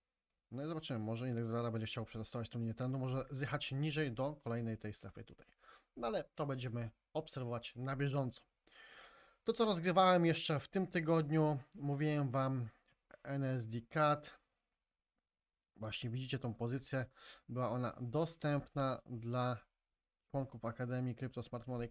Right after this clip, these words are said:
Concepts, gdzie uczę krok po kroku właśnie strategii, których użyłam, strategii Smart Money Concepts plus moje autorskie strategie. E, tutaj z mojego autorskiego, z mojej autorskiej strategii, która jest game changerem kompletnie,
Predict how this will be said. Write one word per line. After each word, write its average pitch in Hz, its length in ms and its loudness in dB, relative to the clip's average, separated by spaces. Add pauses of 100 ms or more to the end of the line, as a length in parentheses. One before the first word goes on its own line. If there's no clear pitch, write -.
Concepts, 131 420 -4 (460)
gdzie 123 420 -6 (200)
uczę 127 240 -8
krok - 240 -12
po 135 120 -6
kroku 135 300 -8
właśnie 123 460 -6 (540)
strategii, 127 420 -6
których - 400 -8 (300)
użyłam, 151 480 2
strategii 127 380 -4
Smart 139 320 -4
Money 127 260 -2
Concepts 120 420 -4 (180)
plus 143 220 -2
moje 131 180 2
autorskie 120 400 -2
strategie. 113 420 -2 (540)
E, 117 160 -2
tutaj 123 420 2
z 110 100 -6
mojego 139 300 2
autorskiego, 139 760 0
z 131 80 -6
mojej 139 180 2
autorskiej 143 380 0
strategii, 127 440 -4
która 127 280 -4
jest 120 200 -4
game 151 240 2
changerem 139 520 2 (380)
kompletnie, 127 640 -6